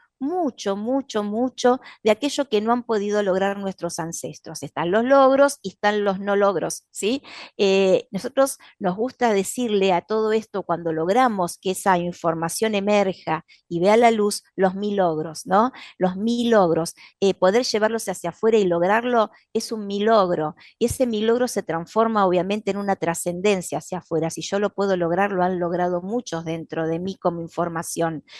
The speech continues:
Hacerlo visible es una gran liberación. Eh, esa liberación que yo tengo hacia afuera, obviamente, es la liberación ancestral hacia adentro de muchas generaciones. Eh, yo no sé qué estoy llevando hacia adelante, ¿no?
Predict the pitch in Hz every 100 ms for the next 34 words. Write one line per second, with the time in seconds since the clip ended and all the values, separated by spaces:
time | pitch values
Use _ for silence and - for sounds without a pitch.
0 | - - - 180 - 247 269 240 208 -
1 | 247 247 254 - 214 202 190 233 285 226
2 | 185 180 170 165 - 165 156 151 - -
3 | - - 202 202 196 196 - 254 - 269
4 | 247 226 208 - 254 254 220 - 247 -
5 | 262 247 - 202 - 269 233 208 196 214
6 | 233 233 208 190 190 180 180 - 226 226
7 | 208 190 - 175 - 254 233 - 185 208
8 | 226 - 240 240 - - - 233 254 339
9 | 370 - 233 - 202 185 180 170 175 170
10 | 165 165 - - - - - 214 208 -
11 | - 349 330 - - _ 220 - 214 202
12 | 180 180 175 175 175 - 175 175 170 165
13 | 170 - 160 202 269